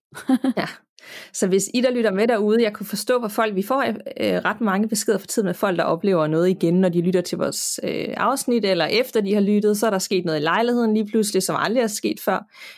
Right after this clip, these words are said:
Speaker 2: Øh, så giv endelig lyd, skriv ind i Facebook-gruppen, eller skriv til os privat, øh, om det er også noget, I sådan kan mærke, også hvis I har nogle evner, eller det er bare os, der er helt skøre.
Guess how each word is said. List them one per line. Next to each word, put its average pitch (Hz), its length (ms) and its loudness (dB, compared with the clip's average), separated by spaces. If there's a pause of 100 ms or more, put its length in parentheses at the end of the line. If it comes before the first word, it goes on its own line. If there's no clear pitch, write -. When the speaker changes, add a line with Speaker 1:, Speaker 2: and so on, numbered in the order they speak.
(160)
Speaker 2:
Øh, 185 300 4
så - 140 -4
giv 208 180 -2
endelig 233 240 6
lyd, 233 100 2
skriv 226 260 -2
ind 208 80 4
i 208 80 0
Facebook-gruppen, 214 1120 0
eller 175 180 2
skriv 214 240 0
til 208 140 0
os 208 100 -2
privat, 208 400 0 (100)
øh, 170 440 2
om 185 160 2
det 214 140 0
er - 100 0
også 214 300 0
noget, 202 260 4
I 214 80 2
sådan 202 360 2 (200)
kan 202 120 0
mærke, 185 440 0 (180)
også - 180 -4
hvis 202 140 0
I 202 60 2
har 196 100 4
nogle 175 180 2
evner, 185 280 2
eller 185 140 2
det 170 80 0
er - 40 -6
bare 180 140 0
os, 175 160 0
der 190 100 -2
er 180 40 0
helt 190 200 -4
skøre. 160 300 0